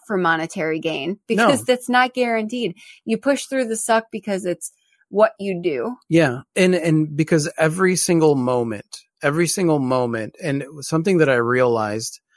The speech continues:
Speaker 2: about being in corporate and stuff,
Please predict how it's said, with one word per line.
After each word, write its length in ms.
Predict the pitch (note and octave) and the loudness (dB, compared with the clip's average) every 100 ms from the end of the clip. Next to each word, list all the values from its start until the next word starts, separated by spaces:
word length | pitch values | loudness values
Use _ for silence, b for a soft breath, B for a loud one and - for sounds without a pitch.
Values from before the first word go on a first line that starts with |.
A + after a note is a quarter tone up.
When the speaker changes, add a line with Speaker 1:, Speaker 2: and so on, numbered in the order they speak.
| b b b | b b b
Speaker 2:
about 320 | C#3 B2 A#2 | -2 0 0
being 220 | A#2 C3 C3 | 0 0 0
in 140 | B2 | -4
corporate 580 | - A#2 A2 A2 A2+ - _ | -2 0 0 2 -2 -2 _
and 140 | C3 | -8
stuff, 480 | - - G#2 G2 - | -6 -4 -4 -6 -14